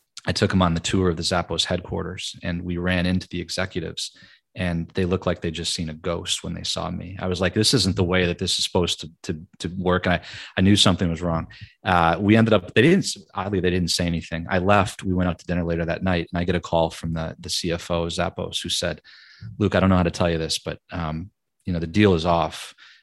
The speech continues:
Uh, the board is spooked." They, they basically had a meeting after the meeting, and they changed their minds and said, you know, "We're not gonna spend any money right now. We've gotta save every penny we can, we can get," right?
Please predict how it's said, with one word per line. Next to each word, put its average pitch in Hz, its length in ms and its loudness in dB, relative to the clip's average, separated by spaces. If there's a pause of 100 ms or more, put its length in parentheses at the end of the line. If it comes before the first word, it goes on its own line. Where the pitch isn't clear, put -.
Uh, 85 240 0
the 87 100 -8
board 95 300 4
is 80 100 0
spooked." - 480 -2
They, 90 100 -2
they 113 200 2
basically 104 380 4
had 90 140 4
a 85 40 0
meeting 87 300 0
after 87 220 -2
the 85 80 -8
meeting, 82 360 -2
and 80 80 -6
they 82 80 -6
changed 85 320 -2
their 85 80 -4
minds 82 520 -2
and 85 100 -6
said, 82 360 -2
you 92 120 -8
know, 82 140 -6 (340)
"We're 117 120 6
not 110 180 6
gonna 92 180 4
spend 95 340 2
any 98 180 4
money 87 280 0
right 80 220 -4
now. 82 200 -2
We've 82 120 -4
gotta 82 300 0
save 90 340 -2
every 85 160 0
penny 82 260 -4
we 80 140 -6
can, 87 240 -12
we 87 100 -6
can - 160 -14
get," 85 260 -16
right? - 180 -20